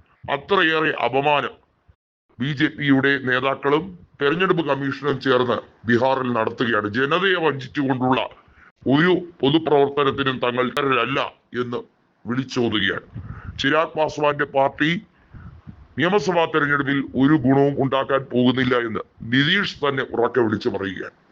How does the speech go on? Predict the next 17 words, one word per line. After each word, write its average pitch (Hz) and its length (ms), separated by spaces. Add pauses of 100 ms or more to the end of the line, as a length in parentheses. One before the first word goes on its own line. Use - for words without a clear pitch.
(460)
കഴിഞ്ഞ 135 200
നിയമസഭാ 139 460
തെരഞ്ഞെടുപ്പിൽ 135 640
നിതീഷിന് 135 500
ഏറ്റവും 156 460
കൂടുതൽ 139 300 (600)
ഹാനികരമായി 139 680
പ്രവർത്തിച്ചത് 131 800
ചിരാഗും 131 500
ചിരാഗിന്റെ 123 520
പ്രസ്ഥാനവുമായി. 127 840 (680)
ചിരാഗിന്റെ 147 500
പാർട്ടി 147 500
രണ്ടായി 131 380
പിളരുകയും 127 560 (520)
പശുപതി 160 400
പാലസ് 151 560